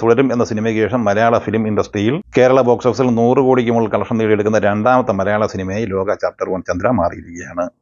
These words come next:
ഇനി ഈ സിനിമയുടെ വേൾഡ് വൈഡ് കളക്ഷനുമായി ബന്ധപ്പെട്ട റിപ്പോർട്ടിലേക്ക് വന്നാൽ ഇരുപത്തിമൂന്നാം ദിവസമായ ഇന്നലെ വെള്ളിയാഴ്ച ഈ സിനിമ മൂന്ന് കോടി റേഞ്ചിലായിരുന്നു കളക്ഷൻ നേടിയെടുത്തിരുന്നത്. ആദ്യ ഇരുപത്തിമൂന്ന് ദിവസത്തെ കളക്ഷൻ റിപ്പോർട്ട് പുറത്തു വരുമ്പോൾ ഇരുന്നൂറ്റി അറുപത്തിനാല് കോടി ഇരുപത്തിയഞ്ച് ലക്ഷം രൂപയാണ് സ്വന്തമാക്കിയിട്ടുള്ളത്. ഇരുപത്തിനാലാം ദിവസമായ ഇന്ന് ശനിയാഴ്ച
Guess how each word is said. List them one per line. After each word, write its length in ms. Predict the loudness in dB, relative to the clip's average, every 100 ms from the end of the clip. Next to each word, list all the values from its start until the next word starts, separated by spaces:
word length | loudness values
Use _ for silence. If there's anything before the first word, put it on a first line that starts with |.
| 0
ഇനി 100 | 4 4
ഈ 20 | 4
സിനിമയുടെ 260 | 4 4 4
വേൾഡ് 220 | 4 4
വൈഡ് 120 | 4 2
കളക്ഷനുമായി 380 | 2 2 2 2
ബന്ധപ്പെട്ട 300 | 0 0 0 -2
റിപ്പോർട്ടിലേക്ക് 440 | -2 0 0 0 0
വന്നാൽ 180 | 0 -2 -2
ഇരുപത്തിമൂന്നാം 500 | 0 0 2 4 2
ദിവസമായ 260 | 0 0 0
ഇന്നലെ 160 | 0 -2
വെള്ളിയാഴ്ച 360 | 0 0 0 -4
ഈ 20 | -6
സിനിമ 160 | -6 -6 -4
മൂന്ന് 200 | -2 2 4
കോടി 140 | 4 2
റേഞ്ചിലായിരുന്നു 420 | 0 -2 -2 -2
കളക്ഷൻ 220 | -4 -6 -10
നേടിയെടുത്തിരുന്നത്. 580 | -8 -8 -10 -8 -6 -8 -10 -4 0
ആദ്യ 180 | 2 2 2
ഇരുപത്തിമൂന്ന് 420 | 2 2 2 4
ദിവസത്തെ 240 | 2 2 0
കളക്ഷൻ 200 | 0 -2 -4
റിപ്പോർട്ട് 240 | -4 -2 -2
പുറത്തു 220 | -2 0
വരുമ്പോൾ 280 | 0 0 -2 -2 -2
ഇരുന്നൂറ്റി 440 | 2 2 2 0 2
അറുപത്തിനാല് 460 | 2 2 2 2 2
കോടി 140 | 2 0
ഇരുപത്തിയഞ്ച് 400 | -2 -4 -4 -4 -4
ലക്ഷം 160 | -6 -6
രൂപയാണ് 240 | -6 -6 -8
സ്വന്തമാക്കിയിട്ടുള്ളത്. 720 | -8 -6 -8 -12 -8 -8 -6 -10 _ _ -2
ഇരുപത്തിനാലാം 540 | 0 2 2 2 2 2
ദിവസമായ 320 | 0 -2 -2
ഇന്ന് 100 | -2 -2
ശനിയാഴ്ച 400 | 0 0 0